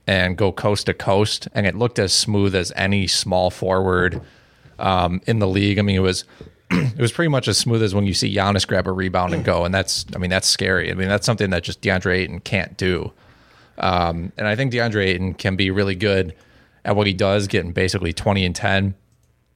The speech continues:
That wouldn't surprise me at all, but I think in the long run, Bagley might end up having more diverse statistics, might hit a three or two per game.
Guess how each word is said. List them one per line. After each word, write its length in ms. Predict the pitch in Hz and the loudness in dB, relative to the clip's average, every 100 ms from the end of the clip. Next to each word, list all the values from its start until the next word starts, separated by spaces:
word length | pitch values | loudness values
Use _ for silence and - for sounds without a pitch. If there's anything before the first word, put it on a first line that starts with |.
| _ _ - - | _ _ -12 -2
That 100 | 107 | 0
wouldn't 180 | 107 101 | 2 0
surprise 320 | 95 101 87 | 0 0 2
me 100 | 90 | 2
at 80 | 90 | 2
all, 200 | 92 92 | 2 2
but 280 | 90 87 - - - _ _ _ _ _ - | 2 0 -4 -18 -20 _ _ _ _ _ -4
I 100 | 98 | 0
think 380 | 107 98 - - - _ _ _ _ _ _ | 0 0 -6 -16 -20 _ _ _ _ _ _
in 200 | 135 127 | 0 2
the 100 | 117 | 2
long 420 | 101 104 110 117 | 0 0 2 2
run, 400 | 110 104 98 90 - _ _ _ | 2 2 2 0 -4 _ _ _
Bagley 360 | 104 104 104 104 | 0 2 2 2
might 220 | 98 92 | 2 2
end 120 | 95 | 0
up 100 | 92 | 0
having 280 | 98 95 92 | 0 0 0
more 460 | 95 92 90 80 - _ _ _ _ _ _ | 2 2 2 0 -4 _ _ _ _ _ _
diverse 380 | 98 90 98 - | -2 2 0 0
statistics, 800 | 95 - 104 - 113 104 - - _ _ - | -2 0 0 0 -2 -2 -4 -6 _ _ -6
might 180 | 107 101 | -2 0
hit 120 | 95 | 0
a 80 | 90 | 0
three 300 | - 104 101 | -2 0 2
or 80 | 95 | 0
two 200 | - 110 | 0 0
per 180 | 117 | 0
game. 580 | 95 98 95 95 92 90 | 0 2 2 2 2 0